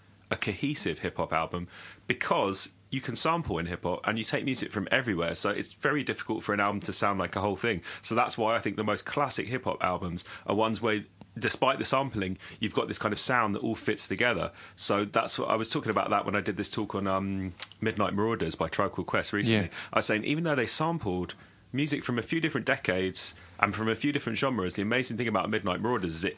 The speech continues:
Speaker 1: it sounds like a, um, a cohesive piece of music that all
Speaker 2: Yeah,
Speaker 1: fits together,
Speaker 2: completely.
Speaker 1: and that's kind of really, like, the nirvana of sampling to me.
Speaker 2: Do you think, do you think the, I mean, you touched upon kind of the, uh, the short attention span being an appeal. Do you, do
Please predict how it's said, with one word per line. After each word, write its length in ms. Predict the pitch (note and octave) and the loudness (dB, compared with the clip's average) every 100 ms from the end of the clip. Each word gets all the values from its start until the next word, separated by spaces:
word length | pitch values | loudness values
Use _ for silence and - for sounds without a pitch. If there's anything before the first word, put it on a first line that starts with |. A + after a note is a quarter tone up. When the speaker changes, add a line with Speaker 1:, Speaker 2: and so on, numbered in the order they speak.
| - | -2
Speaker 1:
it 140 | F#2+ | 0
sounds 440 | - G#2 G2+ G2 G2+ | 2 4 4 2 0
like 200 | F#2+ G#2 | -2 -2
a, 240 | G2 G2+ - - - - | -2 -2 -6 -20 -20 0
um, 240 | F#2 G2 G#2 | 4 6 4
a 60 | - | -2
cohesive 640 | - G2 G#2+ G2+ - F#2 | -4 -4 -2 0 0 -2
piece 180 | G#2 F#2+ | -2 -2
of 60 | F#2+ | -2
music 240 | A#2 G2 | -2 -2
that 60 | - | 2
all 60 | |
Speaker 2:
Yeah, 140 | A2 A#2 | 4 4
Speaker 1:
fits 140 | - | 2
together, 260 | - G#2+ A#2 | 2 4 4
Speaker 2:
completely. 160 | F2 G2+ | 4 4
Speaker 1:
and 80 | |
that's 160 | G#2 - | 2 0
kind 220 | - F#2+ | 0 -2
of 180 | F2+ - - | -2 -8 -8
really, 380 | G2 G2 F#2 F2+ | -4 0 0 0
like, 360 | F#2 E2+ - - | 0 -2 -4 -4
the 280 | F2+ F2+ F2 | 0 0 0
nirvana 440 | F2 E2 E2+ E2 D#2+ | -4 -2 -2 -2 -2
of 100 | D#2+ | -2
sampling 400 | F2 E2 - E2+ | -2 -2 -4 -8
to 120 | - | -6
me. 120 | F2+ - - | -8 -6 0
Speaker 2:
Do 60 | A#2+ | 2
you 60 | D3+ | 4
think, 360 | F3+ E3+ - | 4 2 0
do 80 | - | 2
you 40 | D3 | 4
think 220 | F3 D3+ | 4 6
the, 400 | D#3+ D#3 C#3+ - | 6 6 4 6
I 40 | C3+ | 8
mean, 180 | C#3 | 8
you 80 | C3+ | 8
touched 320 | - D3 - | 6 6 4
upon 360 | B2+ B2+ A#2+ A#2 | 6 6 6 4
kind 300 | - B2 A2+ | 6 6 6
of 180 | G#2+ G#2+ | 6 6
the, 340 | A#2 A2+ - - - - | 8 8 6 0 -8 -2
uh, 360 | - - - - A#2+ - - - - - | 0 0 0 -2 -6 -8 -20 -20 0 4
the 80 | |
short 220 | A#2+ C3+ - | 6 6 8
attention 360 | C3 C3+ - | 8 8 6
span 440 | G2+ G#2+ G2 F#2+ G2 - | 8 8 8 6 4 8
being 200 | G#2+ G#2 | 8 8
an 40 | |
appeal. 200 | - A2+ | 8 6
Do 120 | - | 6
you, 120 | B2 - | 4 2
do 100 | B2+ | 0